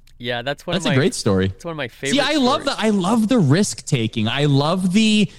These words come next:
Speaker 2: like, you got chutzpah, right? Like, you have the guts to just take that risk. Bec-, and, and that's the other thing. Like, so many people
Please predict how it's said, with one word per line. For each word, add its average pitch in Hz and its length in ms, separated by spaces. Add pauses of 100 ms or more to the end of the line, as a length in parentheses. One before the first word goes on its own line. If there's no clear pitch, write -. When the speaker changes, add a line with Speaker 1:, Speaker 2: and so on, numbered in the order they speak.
(100)
Speaker 2:
like, 135 280
you 139 100
got 139 220
chutzpah, 107 540
right? 123 240
Like, 127 200
you 135 100
have 139 320
the 127 240
guts 139 640 (240)
to 151 100
just 131 340
take 143 260
that 139 200
risk. 131 240 (140)
Bec-, 220 240
and, 175 160
and 170 180
that's 202 200
the 185 120
other 185 160
thing. 160 160
Like, 127 140
so 151 160
many 190 160
people 196 560